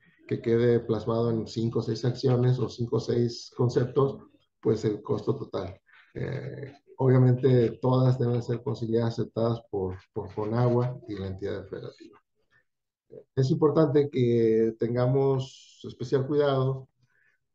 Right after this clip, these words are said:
lo que decía, que los daños que se están presentando no sean derivados de la ocurrencia de un fenómeno natural perturbador, no sean derivados de,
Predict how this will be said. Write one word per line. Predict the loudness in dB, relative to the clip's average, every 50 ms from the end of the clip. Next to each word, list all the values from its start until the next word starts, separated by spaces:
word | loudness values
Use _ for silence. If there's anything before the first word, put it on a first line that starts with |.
| _ _ _ _ _ _ _ _
lo | -6 -4 -4 -2
que | -2 -2
decía, | -2 0 2 2 2 2 2 0
que | 0 0
los | 0 2 2
daños | 0 0 0 0 -2 -2 -4 -6 -8
que | -8 -8
se | -6 -6
están | -4 -4 -2 -2
presentando | -2 -2 -2 0 0 0 0 2 2 4 4 2 2 0 -2 -4 -2 0
no | 2 2 2 2
sean | 2 0 0 2
derivados | 2 2 2 2 2 2 0
de | 0
la | -2 -2
ocurrencia | -4 -6 -6 -6 -4 -4 -4 -4 -2 -2
de | 0 0
un | -2 -2 -2
fenómeno | -2 -2 -2 0 0 0 0
natural | -2 -2 -2 -2 -2 -4 -4 -6
perturbador, | -8 -8 -6 -2 0 0 0 0 -2 -2
no | -4 -4
sean | -2 -2 -2 -2 -2 -2 -2
derivados | 0 2 2 4 4 2 2 0 -2
de, | -6 -6 -8